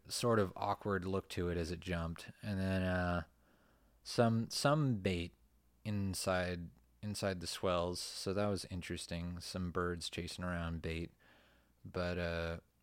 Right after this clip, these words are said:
didn't amount to anything on my fish count. So, uh, it was pretty good, though. It was a nice morning. Uh, both mornings were, were very nice. Um, the water is, uh,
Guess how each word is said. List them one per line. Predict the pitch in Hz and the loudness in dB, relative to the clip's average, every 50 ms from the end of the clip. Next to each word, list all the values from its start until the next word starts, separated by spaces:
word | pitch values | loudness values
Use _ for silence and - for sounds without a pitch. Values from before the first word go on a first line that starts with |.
| - | -6
didn't | 104 107 107 110 110 | -2 -2 0 0 2
amount | 104 104 104 104 98 85 | 2 4 4 4 4 2
to | 110 | 2
anything | 107 110 104 98 113 107 104 | 2 2 0 0 0 0 0
on | 98 95 92 92 92 | 0 0 0 0 0
my | 92 92 92 92 95 95 98 104 113 123 127 127 123 117 | 0 -2 -2 -2 -2 0 0 2 2 2 4 2 2 0
fish | - - 92 90 - - - | -2 -4 -6 -6 -6 -6 -4
count. | - 90 87 85 85 82 - - - - - - - _ _ _ _ _ - - | -4 -2 -2 -2 -2 -4 -6 -10 -20 -20 -20 -20 -20 _ _ _ _ _ -10 -8
So, | - - 98 90 90 90 90 90 90 87 95 - - _ _ - _ - | -4 0 0 2 4 4 4 4 2 2 0 -6 -14 _ _ -20 _ -6
uh, | 107 104 104 101 101 101 98 - | -4 -2 0 0 0 0 -2 -2
it | - 156 | -2 0
was | 170 165 - | 0 0 0
pretty | - - - - - 139 131 123 | -4 -8 -6 0 0 2 2 0
good, | 107 107 110 107 104 95 92 | 0 2 4 4 4 4 4
though. | 110 113 113 113 | 4 4 6 6
It | 120 123 | 4 4
was | 127 117 117 | 4 4 4
a | 120 113 113 | 6 4 4
nice | 104 113 113 113 107 - - | 4 4 2 2 2 0 2
morning. | 113 107 104 104 107 110 110 117 117 - - | 2 4 6 6 6 6 4 2 0 -2 0
Uh, | 113 110 104 101 | 2 4 4 4
both | 95 110 110 110 104 | 4 4 4 4 4
mornings | 113 110 107 104 107 107 104 95 101 | 4 4 6 6 6 4 4 4 4
were, | 101 98 98 101 98 98 98 101 - - | 6 6 8 8 6 6 6 4 2 0
were | 98 110 107 98 | -2 -2 0 0
very | 95 101 101 101 | 2 2 2 2
nice. | 95 95 95 98 95 - - - - - - - - 95 | 2 0 0 -2 -2 -4 -6 -10 -12 -16 -20 -16 -10 -6
Um, | 98 98 95 92 92 92 90 90 90 87 - - _ _ _ _ _ - | -2 0 0 2 2 2 0 -2 -2 -4 -6 -12 _ _ _ _ _ -2
the | 107 | 4
water | 107 113 117 113 110 110 107 107 107 104 104 | 8 10 10 10 10 10 8 8 8 8 8
is, | 104 98 90 - - - - - | 6 6 4 -2 -4 -6 -8 -6
uh, | - 104 98 92 | -2 -2 0 -2